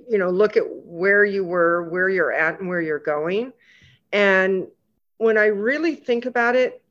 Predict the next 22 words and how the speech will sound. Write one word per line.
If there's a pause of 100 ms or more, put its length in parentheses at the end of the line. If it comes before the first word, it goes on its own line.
I
think
for
me, (640)
it
was (680)
almost
a
breath
of
fresh
air,
because, (400)
uh,
the,
the (300)
people
responded
well (520)
to (720)
just
someone